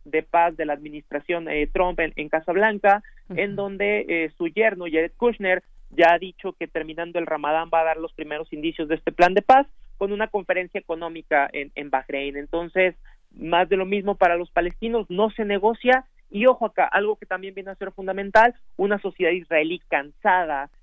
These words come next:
Speaker 1: eh, hastiada por, por estos escándalos de corrupción, por estas divisiones, por esta presión de los ultraortodoxos, que no es un tema menor, hay que decirlo. ¿Por qué? Porque de alguna u otra manera estos personajes, eh, rabínicos,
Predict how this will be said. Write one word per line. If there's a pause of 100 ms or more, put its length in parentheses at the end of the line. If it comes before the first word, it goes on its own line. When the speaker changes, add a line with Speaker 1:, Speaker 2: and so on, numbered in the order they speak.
(140)
Speaker 1:
eh,
hastiada
por,
por
estos
escándalos
de
corrupción, (200)
por
estas
divisiones, (240)
por
esta
presión
de
los
ultraortodoxos, (320)
que
no
es
un
tema
menor,
hay
que
decirlo.
¿Por
qué? (400)
Porque
de
alguna
u
otra
manera
estos
personajes,
eh, (280)
rabínicos,